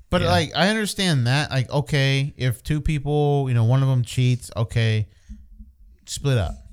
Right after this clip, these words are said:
Speaker 1: right? But whenever you add the kid into the equation, like, just because one person cheated, does that mean that they don't get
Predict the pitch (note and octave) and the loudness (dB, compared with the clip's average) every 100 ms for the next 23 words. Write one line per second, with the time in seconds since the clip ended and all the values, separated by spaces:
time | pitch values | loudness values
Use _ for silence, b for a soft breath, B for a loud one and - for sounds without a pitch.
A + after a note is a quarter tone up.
0 | - - G2+ G#2 - B B B - A#2+ | -16 -4 0 0 -2 B B B -2 2
1 | D3+ D#3+ E3 C#3+ - C3 C3 A#2 G#2 - | 2 0 0 -2 0 2 2 0 -2 0
2 | C#3 D#3+ D3 A#2+ G#2+ F#2+ - G2 G2 F#2+ | 2 4 2 2 0 0 2 4 4 4
3 | G2 F#2+ G2 _ _ _ A2+ G#2+ G2+ C3 | 2 2 -2 _ _ _ 0 0 2 -2
4 | C3 C#3+ C#3 A2 G#2 G2+ A2+ A#2+ A#2 G#2+ | 0 0 2 4 2 4 4 4 4 2
5 | - _ _ _ _ _ _ _ - C3 | -2 _ _ _ _ _ _ _ 0 2
6 | A#2+ A2+ G2 G2 - C3+ D3 G#2+ F#2+ F#2+ | 2 2 0 -2 0 2 4 4 4 2
7 | - _ _ _ _ _ - A2 A#2+ A#2 | -2 _ _ _ _ _ -4 0 2 2
8 | A#2 A#2+ A2 A2 G#2+ A2 F#2+ A2 A2 G#2 | 2 2 2 2 2 2 2 4 4 4
9 | G#2 G#2+ G#2+ | 0 0 0